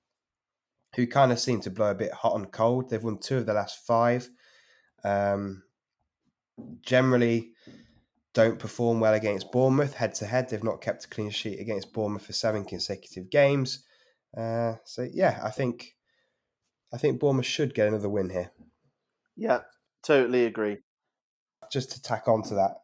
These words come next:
Speaker 1: um, Bournemouth have only conceded one goal in, uh, seven away games so far this season, and, uh, that was in their first away game to, uh, to Nottingham Forest. So big up Forest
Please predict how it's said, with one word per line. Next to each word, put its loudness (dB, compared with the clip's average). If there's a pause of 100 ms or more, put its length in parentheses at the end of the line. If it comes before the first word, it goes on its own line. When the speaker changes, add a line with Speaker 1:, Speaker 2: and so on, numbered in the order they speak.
Speaker 1:
um, 0 (920)
Bournemouth 4
have 0
only 4
conceded 0
one 2
goal 0 (100)
in, -8 (120)
uh, 0 (920)
seven 0 (840)
away 0
games -4
so -4
far -2
this -10
season, -10 (100)
and, -8
uh, -6
that 0
was -8
in -4
their -4
first -6
away -4
game -6 (160)
to, -10
uh, -12 (160)
to -10
Nottingham -4
Forest. -4
So -4
big -2
up -2
Forest 2